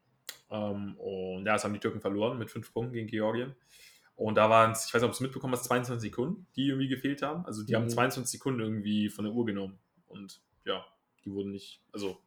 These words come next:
Speaker 1: warum auch immer. Ich hab's jetzt noch nicht durchgelesen, aber da fehlten auf jeden Fall, äh, zweiundzwanzig Sekunden. Haben die Türken auch Protest eingelegt, haben auch gedroht, das Turnier ver-, zu verlassen, wenn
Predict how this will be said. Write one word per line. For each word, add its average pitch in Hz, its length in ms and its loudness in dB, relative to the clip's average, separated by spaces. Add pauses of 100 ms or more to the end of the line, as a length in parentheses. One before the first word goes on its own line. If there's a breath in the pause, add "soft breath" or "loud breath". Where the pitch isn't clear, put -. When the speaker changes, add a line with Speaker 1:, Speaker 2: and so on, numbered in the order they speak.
(220)
Speaker 1:
warum 104 200 0
auch 101 100 -2
immer. 101 200 -4
Ich - 80 -4
hab's - 140 -2
jetzt 110 180 -4
noch 113 80 2
nicht 113 180 0
durchgelesen, 139 360 4
aber 113 120 4
da 107 80 6
fehlten 127 300 4
auf 101 100 -2
jeden 107 160 -2
Fall, 107 540 -2
äh, 95 80 -8
zweiundzwanzig 104 480 -2
Sekunden. 131 280 -2 (440 loud breath)
Haben 113 100 2
die 113 80 4
Türken 127 220 6
auch 123 180 4
Protest 123 400 0
eingelegt, 123 560 2 (360 soft breath)
haben 117 120 2
auch 113 120 4
gedroht, 127 460 8
das 110 100 0
Turnier 117 240 0
ver-, - 160 -4
zu - 100 -10
verlassen, 113 460 0
wenn 110 260 -2